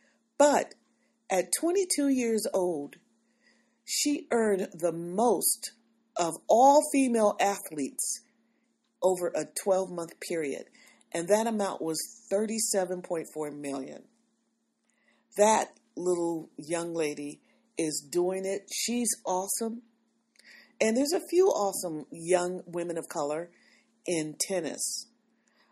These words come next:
But I have to say, you know, I gotta give, uh, really big up and kudos to, uh, Naomi.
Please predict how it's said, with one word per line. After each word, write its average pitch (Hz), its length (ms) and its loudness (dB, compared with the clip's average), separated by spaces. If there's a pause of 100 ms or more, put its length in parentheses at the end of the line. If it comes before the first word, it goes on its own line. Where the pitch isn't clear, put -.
But 180 140 2
I 190 100 0
have 202 180 -2
to 196 140 -6 (120)
say, 190 460 2 (160)
you 180 160 -6
know, 160 340 -4
I 175 100 -4
gotta 175 220 -2
give, 170 280 -2 (120)
uh, 156 400 -8 (420)
really 247 360 0
big 220 320 2
up 196 200 2
and 170 120 -8
kudos 254 480 -2 (100)
to, 160 300 -6 (920)
uh, 160 360 -6 (160)
Naomi. 170 680 -2